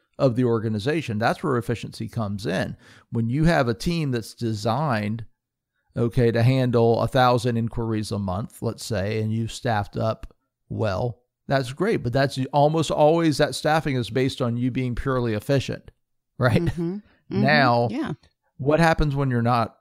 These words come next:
Speaker 1: purely efficient? What happens when the organization can't handle that, those a thousand calls,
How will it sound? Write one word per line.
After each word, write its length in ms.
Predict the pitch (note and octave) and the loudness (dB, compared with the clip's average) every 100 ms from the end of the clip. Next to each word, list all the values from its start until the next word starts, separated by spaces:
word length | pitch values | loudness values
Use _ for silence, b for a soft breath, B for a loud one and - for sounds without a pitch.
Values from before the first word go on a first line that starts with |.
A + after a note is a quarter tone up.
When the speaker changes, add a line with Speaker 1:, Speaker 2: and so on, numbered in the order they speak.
| - | -16
Speaker 1:
purely 280 | - G#2 G#2 | -8 -6 -6
efficient? 280 | A2 G#2+ A#2+ | -8 -6 -4
What 100 | C3+ | -2
happens 220 | C3+ B2+ | -2 -4
when 140 | A#2 | -4
the 60 | A#2 | -2
organization 920 | A#2+ B2 A#2+ A2+ A#2 A2+ A#2 A2 A2+ - - | -2 -4 -4 -4 -4 -4 -6 -4 -6 -10 -8
can't 340 | - D3+ - | -2 -2 0
handle 340 | B2 A2+ A2 G#2 | -2 -2 -4 -4
that, 240 | G2+ - - | -6 -8 -12
those 260 | A#2+ A#2 A2 | -6 -4 -4
a 60 | |
thousand 360 | G#2+ G2+ G#2 A#2 | -4 -4 -4 -6
calls, 420 | A#2 G#2+ G#2+ G#2+ | -6 -4 -4 -6